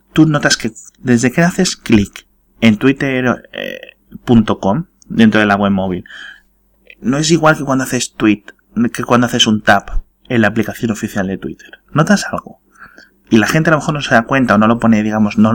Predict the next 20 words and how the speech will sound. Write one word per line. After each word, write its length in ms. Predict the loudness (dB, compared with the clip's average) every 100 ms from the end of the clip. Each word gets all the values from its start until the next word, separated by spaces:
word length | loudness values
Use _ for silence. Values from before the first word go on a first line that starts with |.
| 0
lo 180 | -2 -2
tiene 120 | 0
en 80 | 0
la 20 |
punta 180 | 0 -2
de 40 |
la 40 | -2
lengua, 160 | -2
pero 120 | 0
no 100 | 0
lo 100 | 0
consigue 280 | -2 -2 -2
ver. 100 | -2 -2
Y 120 | -2
ese, 160 | 0
ese, 300 | -4 -4 -4
ese 180 | -2 0
retraso 400 | -2 0 -2 0
de 80 | -2
milisegundos. 580 | -2 -4 -8 -10 -10